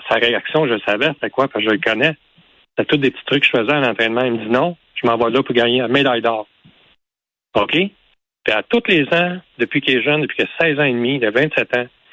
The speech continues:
j'ai commencé quand il était jeune, à tous les Noëls, je l'invitais ici. On faisait une fondue avec sa petite blonde.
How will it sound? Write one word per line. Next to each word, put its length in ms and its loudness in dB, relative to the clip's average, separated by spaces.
j'ai 80 0
commencé 420 0
quand 180 2
il 60 2
était 260 0
jeune, 200 -2
à 80 -4
tous 200 -2
les 80 4
Noëls, 320 2
je 60 0
l'invitais 380 0
ici. 320 -6
On 60 -10
faisait 280 0
une 100 0
fondue 420 0
avec 140 0
sa 100 0
petite 260 -10
blonde. 320 0